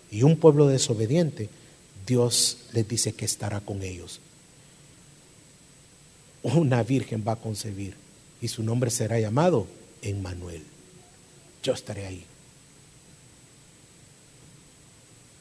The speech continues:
Promesa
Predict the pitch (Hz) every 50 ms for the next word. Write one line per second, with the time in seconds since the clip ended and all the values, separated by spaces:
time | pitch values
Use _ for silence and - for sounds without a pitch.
0 | - - - - - - - - - - - - - - - - - - - -
1 | - - - - - - - - - - - - - - 120 113 113 107 107 110
2 | 110 - - - -